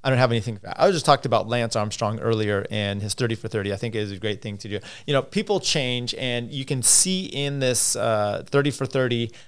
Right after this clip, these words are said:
that near the end of it, he is really taking, you know, I, he, they say, and, and there's been some misquoting out there, uh, "Would you change anything?" And when they say, "Would you change anything?" he's like, "No." And everyone's like, "Oh my God, he would dope again."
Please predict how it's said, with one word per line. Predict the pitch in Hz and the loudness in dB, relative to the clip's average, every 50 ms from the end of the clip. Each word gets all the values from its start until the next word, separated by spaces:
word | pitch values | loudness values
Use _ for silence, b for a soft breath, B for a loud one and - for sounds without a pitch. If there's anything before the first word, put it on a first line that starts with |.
| B B - | B B 0
that | 123 117 110 110 - - - - - - | 4 4 4 4 4 0 -8 -20 -20 -18
near | 123 123 127 143 151 | -12 -2 2 4 4
the | 156 143 131 - - | 4 4 0 -2 0
end | 127 135 135 120 117 | 0 0 2 2 2
of | 101 | 2
it, | 110 98 - | 2 0 -2
he | - - - - 135 127 120 117 117 - | -4 -12 -12 -6 -4 -2 0 0 0 0
is | - 110 113 107 104 98 95 104 | 0 2 2 0 -2 -4 -8 -8
really | 120 139 147 147 127 | -4 0 2 2 4
taking, | - - 127 123 123 120 113 110 110 - - - | 4 2 0 0 0 -2 -2 -2 -4 -6 -10 -14
you | - 76 82 | -20 -20 -20
know, | 78 - - - | -20 -20 -12 -8
I, | 95 107 - - - - - - | -8 -8 -8 -10 -18 -20 -20 -20
he, | - - 123 123 - - | -18 -14 -12 -12 -12 -6
they | - 127 120 | -2 0 2
say, | - - 190 175 135 113 98 - - - - - - - | 4 8 8 8 8 6 4 0 -6 -14 -20 -16 -10 -8
and, | 131 123 - | -6 -4 -2
and | - 131 123 | -2 0 2
there's | 127 131 127 | 2 2 2
been | 131 156 151 | 2 2 2
some | - 147 131 | 2 2 2
misquoting | 127 127 - - - - 160 156 135 123 117 110 | 4 2 2 0 2 4 6 6 6 6 2 0
out | 117 113 | -2 0
there, | - 107 104 104 - B B B B B B B B B | 0 -2 -2 -2 -4 B B B B B B B B B
uh, | 117 113 110 | -4 -4 -2
"Would | 110 123 143 139 123 | 0 0 0 0 2
you | 147 143 | 0 0
change | - - - 147 139 135 135 110 120 | 0 2 2 2 4 4 2 2 2
anything?" | 113 107 104 - 113 110 101 101 107 - - - - - | 0 0 -2 -4 -6 -8 -8 -8 -10 -12 -16 -18 -14 -8
And | 117 113 110 110 110 110 110 107 | -4 0 2 2 2 0 0 0
when | 120 123 120 | -2 0 2
they | 120 117 113 | 2 2 2
say, | - - 127 120 117 | 2 4 4 4 4
"Would | 113 113 98 | 4 0 -2
you | 107 101 | -4 -4
change | - - 180 202 165 | -2 -2 -2 -2 -2
anything?" | 117 98 - 107 104 | -4 -4 -4 -4 -2
he's | 107 107 98 | -2 -2 0
like, | 107 101 - - | -2 -2 -2 -2
"No." | 123 143 196 240 - - - | 0 2 2 2 0 0 -4
And | 107 107 113 | -2 -2 0
everyone's | 113 110 107 101 95 | 0 0 -2 -4 -6
like, | 95 - - | -6 -6 -4
"Oh | 131 | -2
my | 123 117 | -2 0
God, | 107 113 107 101 95 | 2 4 4 4 2
he | 95 113 | 0 -4
would | 107 107 98 92 | -6 -4 0 4
dope | 117 117 113 - 110 | 6 6 6 4 2
again." | 98 95 101 95 98 - | -4 -6 -4 -6 -6 -8